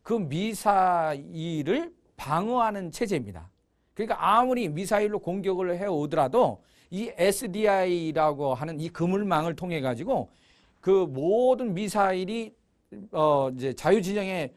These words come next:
쏘아붙인다 할지라도 공중에서 폭발할 수 있는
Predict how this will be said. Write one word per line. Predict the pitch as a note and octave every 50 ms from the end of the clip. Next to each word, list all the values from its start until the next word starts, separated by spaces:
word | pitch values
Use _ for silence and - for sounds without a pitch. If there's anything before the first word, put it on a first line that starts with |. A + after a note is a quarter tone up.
| _ _
쏘아붙인다 | - - C#4 C4+ A3+ G#3 F3 G3 - - G3+ F3 F3
할지라도 | D#3+ C#3+ - D#3 C#3 C#3 F3 B3 D#4+ _ _ _ _ _ _
공중에서 | _ - D#3 F3+ A3 A3+ A3 G#3 A#3 A3 G3 E3+ G3+
폭발할 | - - A3+ F#3 - - G3+ E3+ D#3 C#3+
수 | - - B2+
있는 | A2+ A2+ A#2 B2+ A2+ G2+ F2+